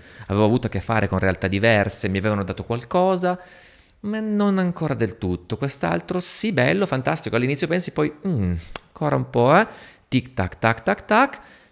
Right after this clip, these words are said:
Nel momento in cui io vivo quell'esperienza lì che ti ho raccontato col mio maestro, ok, questo è il pozzo che io devo scavare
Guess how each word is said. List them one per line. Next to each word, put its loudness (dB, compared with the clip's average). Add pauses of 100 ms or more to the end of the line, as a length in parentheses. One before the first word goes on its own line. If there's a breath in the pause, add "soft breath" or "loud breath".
(300 soft breath)
Nel 4
momento 2
in -6
cui 0
io 6
vivo 2
quell'esperienza 0
lì 2
che -2
ti 0
ho 4
raccontato 0
col -2
mio -2
maestro, 0 (320)
ok, -4
questo 4 (720 loud breath)
è 0
il 4
pozzo 2
che -6
io 0
devo 0
scavare 0